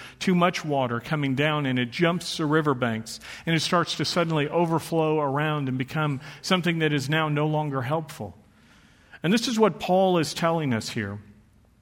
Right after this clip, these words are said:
What he's saying is if you remove these boundaries,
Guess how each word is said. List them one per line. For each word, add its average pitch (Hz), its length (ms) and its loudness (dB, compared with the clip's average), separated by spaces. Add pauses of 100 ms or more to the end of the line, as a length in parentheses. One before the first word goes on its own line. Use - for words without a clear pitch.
(520)
What 190 140 6
he's 202 120 2
saying 220 300 4
is 170 100 2
if 170 160 4
you 208 80 4
remove 180 460 4
these 190 240 0
boundaries, 151 640 0